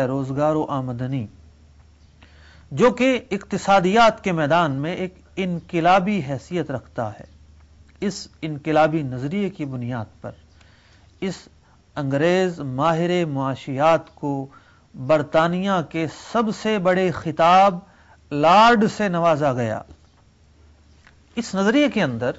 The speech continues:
کیا چیز بیان کی گئی تھی؟ کیا ایسی خوبی تھی جس کو تمام کے تمام عالم نے سراہا؟ یہ نظریہ انیس سو بتیس میں پیش کیا گیا۔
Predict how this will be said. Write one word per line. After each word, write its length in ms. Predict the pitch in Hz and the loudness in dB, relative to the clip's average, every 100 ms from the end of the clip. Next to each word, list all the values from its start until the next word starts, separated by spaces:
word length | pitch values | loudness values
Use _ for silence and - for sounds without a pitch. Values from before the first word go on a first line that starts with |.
| - | -8
کیا 180 | 180 202 214 | -2 -2 -2
چیز 120 | 254 202 - _ | -6 -8 -14 _
بیان 360 | 156 160 147 120 | -2 0 -2 -4
کی 200 | 135 120 | -6 -6
گئی 200 | 113 113 - | -8 -12 -18
تھی؟ 100 | 123 - _ _ _ _ _ _ _ - | -20 -20 _ _ _ _ _ _ _ 0
کیا 160 | 220 262 | 4 6
ایسی 240 | 247 - 233 | 6 4 0
خوبی 360 | - 180 190 | 0 -2 -2
تھی 220 | - 117 110 - _ _ - - - | -4 -10 -12 -18 _ _ -20 -20 -16
جس 140 | 156 | -8
کو 100 | - | -4
تمام 440 | 147 151 180 202 180 | -2 2 4 4 0
کے 100 | 175 | -4
تمام 380 | 156 156 165 151 - | -2 0 -2 -2 0
عالم 300 | 151 160 151 | 0 0 -2
نے 120 | 147 - | -6 -6
سراہا؟ 440 | 127 131 110 107 - _ _ _ - | -2 -2 -2 -6 -12 _ _ _ -10
یہ 120 | 139 | -6
نظریہ 300 | 135 139 160 | -4 -4 -4
انیس 300 | 143 143 139 | -4 -6 -10
سو 120 | - | -10
بتیس 480 | 127 127 - 202 196 | -12 -12 -10 -10 -10
میں 80 | 131 | -10
پیش 200 | 131 117 | -10 -12
کیا 240 | - 120 110 | -10 -10 -8
گیا۔ 240 | 110 | -10